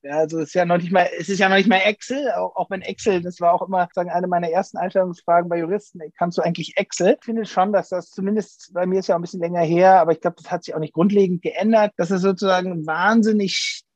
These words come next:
tief in dem kernjuristischen System mit dieser alles auf den Richterberuf ausgelegten Ausbildung, dass da wenig, wenig passiert ist und dass das nicht so richtig die Anforderungen der Jobs heutzutage irgendwie, die, die an die Menschen gestellt werden, widerspiegelt. Und ich finde, das sollte man zwingend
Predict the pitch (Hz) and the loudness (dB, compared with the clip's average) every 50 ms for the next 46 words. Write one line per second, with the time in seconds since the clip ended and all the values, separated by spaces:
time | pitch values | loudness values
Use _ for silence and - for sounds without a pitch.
0 | _ - - - 202 190 202 214 214 214 214 180 - - - - - - - 196 | _ -12 -4 -2 0 2 4 6 6 6 4 4 0 -8 -18 -20 -20 -12 -4 0
1 | 202 202 202 196 190 190 185 185 190 185 185 170 - - 156 170 180 190 208 214 | 0 2 2 2 2 2 0 0 -2 -4 -6 -6 -8 -4 -2 0 2 2 2 0
2 | 202 180 180 208 208 - - 220 190 - 202 180 185 185 175 - - - 196 196 | 0 -2 -2 -4 -6 -6 -12 -14 -12 -10 -10 -10 -10 -12 -12 -12 -4 0 2 4
3 | 202 196 202 196 180 - - 185 175 175 175 175 175 170 160 165 190 180 190 170 | 6 6 4 4 0 -2 -8 -4 2 4 4 4 4 4 2 2 2 2 0 -4
4 | - - 175 156 165 175 - - 220 202 175 175 185 185 - - - 180 175 - | -4 -2 -2 0 0 0 2 2 0 2 2 0 -2 -2 -4 -2 -2 -2 -2 0
5 | - 190 185 180 _ - - - 175 185 - - - 202 190 190 185 185 185 185 | 0 0 0 0 _ -8 -8 -4 -4 -4 -4 0 2 4 4 6 6 4 2 0
6 | 180 165 - 165 - - - 180 175 156 135 147 147 151 175 185 202 196 - - | -2 -4 -6 -8 -6 0 2 2 2 2 -2 _ -2 2 4 6 6 6 4 2
7 | - - 165 180 185 190 190 - - - 170 - - 190 185 185 180 190 170 - | -6 -2 2 2 4 4 2 2 2 0 0 0 2 2 2 2 2 -2 -8 -10
8 | 175 165 156 - 180 165 - 190 180 - - 185 180 190 180 - - 190 - - | -10 -16 -14 -12 -12 -8 -6 -6 -6 -2 -2 0 2 2 0 0 -6 -8 -8 -10
9 | _ - - - - - _ - - - - 170 180 175 - 196 190 185 185 180 | _ -20 -20 -20 -20 -20 _ -8 -4 0 0 0 0 2 4 4 4 4 4 2
10 | 185 180 175 175 170 160 147 170 180 180 _ - - - - 175 180 175 - 190 | -2 -4 -2 -2 -2 -2 0 -2 -2 -2 _ -16 -12 -4 -2 -2 -2 -2 -8 -18
11 | 175 - - 170 165 165 165 160 170 165 156 151 - - 165 170 165 175 165 151 | -16 -6 -2 0 2 2 0 0 -2 -4 -4 -6 -8 -8 -10 -10 -10 -10 -14 -14
12 | - 170 165 156 170 170 156 156 175 160 147 170 170 170 165 165 175 170 - 190 | -12 -12 -10 -6 -6 -6 -6 -6 -6 -6 -2 -2 -2 0 0 -2 -2 -2 0 0
13 | 175 170 _ - 160 131 - 175 165 170 175 175 175 165 165 170 170 170 170 170 | -2 -2 _ 0 0 2 4 4 6 6 6 4 4 2 2 4 6 8 6 6
14 | 165 170 170 165 160 160 151 147 185 233 285 285 254 - - - 196 185 175 185 | 4 2 -10 -12 -14 -16 -10 -4 0 4 4 4 4 2 -4 -6 -6 -4 0 2
15 | 185 185 190 196 208 208 208 - - - 185 185 185 185 175 175 - - - 202 | 4 4 6 6 4 2 0 -6 -12 -10 -8 -8 -8 -10 -10 -12 -16 -12 -6 -4
16 | 196 196 202 185 180 170 - 185 180 180 180 180 175 175 170 165 - - - 160 | -2 0 0 0 -2 0 2 2 2 2 0 -2 -4 -4 -4 -8 -12 -16 -8 -2
17 | 180 214 226 220 196 156 - - - | 2 4 4 4 2 0 -4 -12 -18